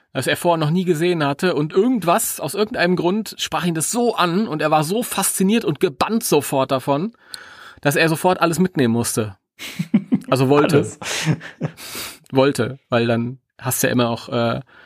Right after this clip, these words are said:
Speaker 1: Eltern neben dir stehen, die das dann entscheiden. Pff, Eltern, pff.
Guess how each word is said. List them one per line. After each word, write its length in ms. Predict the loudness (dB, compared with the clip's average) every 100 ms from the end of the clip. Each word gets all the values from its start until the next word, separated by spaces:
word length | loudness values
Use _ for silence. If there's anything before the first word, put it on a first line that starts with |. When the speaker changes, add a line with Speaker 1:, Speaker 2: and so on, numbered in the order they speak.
| -6
Speaker 1:
Eltern 440 | 0 2 2 0 0
neben 240 | 2 2
dir 140 | 2 0
stehen, 300 | 0 2 2
die 60 |
das 160 | 2 0
dann 360 | 0 0 -4 -10 _ _ _ _ _ _ _
entscheiden. 600 | -8 -2 0 2 0 -2 -6 _ -2
Pff, 420 | 2 2 0 -2
Eltern, 340 | -2 0 0 0
pff. 400 | 0 0 -4